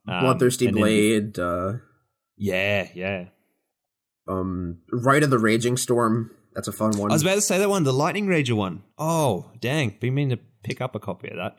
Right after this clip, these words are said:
Speaker 2: I played that at a, in a game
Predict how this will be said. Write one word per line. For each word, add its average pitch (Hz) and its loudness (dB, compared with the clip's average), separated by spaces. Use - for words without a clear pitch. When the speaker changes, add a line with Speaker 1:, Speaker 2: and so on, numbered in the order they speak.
Speaker 2:
I 123 2
played 156 4
that 190 4
at 139 2
a, 120 4
in 127 -2
a 117 -2
game 110 -2